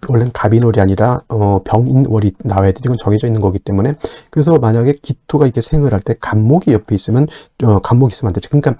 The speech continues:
월간에는 오지 않더라도 예를 들어서 대운, 세운, 월운, 일운에서 간목운이 올 때 이 간목이 기토를 합해버릴 때는 이 기토가 신금을 생할 수가 없다. 왜냐? 이거는 탐합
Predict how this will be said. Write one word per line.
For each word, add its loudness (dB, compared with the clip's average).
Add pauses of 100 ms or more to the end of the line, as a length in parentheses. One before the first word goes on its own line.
(280)
월간에는 2 (300)
오지 0
않더라도 0
예를 2
들어서 -4 (260)
대운, 4
세운, 0
월운, 2
일운에서 2 (220)
간목운이 2
올 0
때 -2 (240)
이 -10
간목이 0
기토를 -4
합해버릴 0
때는 -2 (260)
이 2
기토가 -6 (180)
신금을 -4
생할 0
수가 -2
없다. -2
왜냐? 0 (220)
이거는 0 (300)
탐합 -2